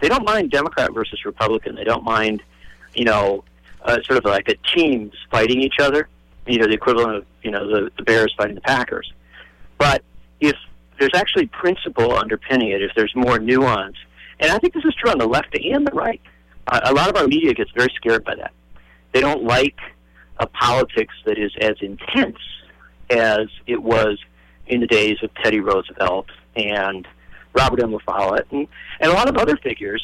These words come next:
who, you know, did not hesitate to suggest very, very publicly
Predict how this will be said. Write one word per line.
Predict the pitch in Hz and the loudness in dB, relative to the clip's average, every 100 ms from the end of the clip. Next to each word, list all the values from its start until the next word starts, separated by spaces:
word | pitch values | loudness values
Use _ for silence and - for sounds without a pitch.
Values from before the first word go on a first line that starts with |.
| - | -2
who, | 151 139 - - - - | 0 0 -4 -16 -20 -8
you | 139 | 0
know, | 139 | 0
did | 127 - 202 | 2 0 2
not | 220 170 - - | 0 -2 -4 -2
hesitate | 269 294 294 - - - - _ _ _ - - - | -2 0 -4 -4 -2 -2 -4 _ _ _ -20 -20 -6
to | 143 131 127 - | 0 2 0 -2
suggest | 143 131 127 - | -4 0 0 2
very, | 220 | 2
very | 277 262 | 2 -2
publicly | - 185 233 131 110 | -2 -2 -2 -2 -4